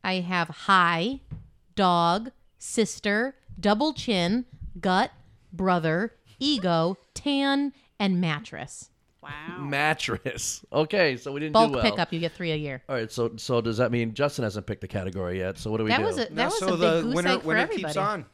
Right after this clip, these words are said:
Speaker 3: Winner
Speaker 1: Yeah,
Speaker 3: keeps
Speaker 1: winner,
Speaker 3: on?
Speaker 1: winner
Speaker 4: Winner
Speaker 1: keeps
Speaker 4: continues.
Speaker 1: the roll, like
Speaker 3: Okay,
Speaker 1: golf.
Speaker 3: what are they again now?
Speaker 1: Speaking of golf,
Speaker 3: Yes?
Speaker 1: we've been all about Mario Golf lately.
Speaker 3: Oh, Mario Golf, by the
Speaker 4: What
Speaker 3: way,
Speaker 4: a
Speaker 3: the Mario
Speaker 4: game.
Speaker 3: Golf.
Speaker 1: Oh.
Speaker 4: Any Mario game is
Speaker 3: It's
Speaker 4: good.
Speaker 3: really good.
Speaker 2: Super fun.
Speaker 3: Yeah.
Speaker 1: Mario nails it.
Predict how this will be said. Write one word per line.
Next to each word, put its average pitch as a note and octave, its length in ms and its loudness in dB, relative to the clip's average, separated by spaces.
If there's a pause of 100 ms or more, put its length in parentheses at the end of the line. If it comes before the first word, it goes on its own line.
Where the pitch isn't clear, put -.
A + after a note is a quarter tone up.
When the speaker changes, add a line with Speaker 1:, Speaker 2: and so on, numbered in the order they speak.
Speaker 3:
Winner C3 180 0
Speaker 1:
Yeah, A3 120 2
Speaker 3:
keeps B3+ 100 2
Speaker 1:
winner, C4 160 4
Speaker 3:
on? B3+ 80 0
Speaker 1:
winner A3 140 -10
Speaker 4:
Winner D3 200 4
Speaker 1:
keeps E3+ 240 0
Speaker 4:
continues. G3 340 2
Speaker 1:
the A3 60 -2
roll, A#3 220 -2
like F#3+ 240 0
Speaker 3:
Okay, D#3+ 180 2
Speaker 1:
golf. D#3 340 0
Speaker 3:
what D#3 120 0
are - 20 0
they E3+ 120 2
again E3+ 200 0
now? E3 200 2 (180)
Speaker 1:
Speaking A3 400 2
of D#3+ 120 0
golf, E3 600 0 (1400)
Speaker 3:
Yes? - 120 2
Speaker 1:
we've - 80 -4
been F3+ 140 0
all F3 160 2
about E3 320 0
Mario E3+ 400 0
Golf D3+ 380 -6
lately. B2 220 -4
Speaker 3:
Oh, A#2+ 80 6
Mario A#2+ 380 6
Golf, A2+ 400 0
by A2 100 -2
the G#2 60 2
Speaker 4:
What A2 80 4
Speaker 3:
way, G#2+ 40 2
Speaker 4:
a - 20 0
Speaker 3:
the G2+ 80 -2
Mario G#2+ 260 2
Speaker 4:
game. F#2 40 -8
Speaker 3:
Golf. A2 280 2
Speaker 1:
Oh. G3+ 220 2
Speaker 4:
Any B2+ 180 0
Mario G#2+ 360 2
game F2+ 220 -4
is F2 120 -4
Speaker 3:
It's G#2 120 -4
Speaker 4:
good. F#2 80 0
Speaker 3:
really G#2+ 220 0
good. F#2+ 160 -2
Speaker 2:
Super F2+ 140 -8
fun. D#3 320 -14 (180)
Speaker 3:
Yeah. A2 180 -2
Speaker 1:
Mario C4+ 380 0
nails D3+ 500 -4
it. D3 200 -10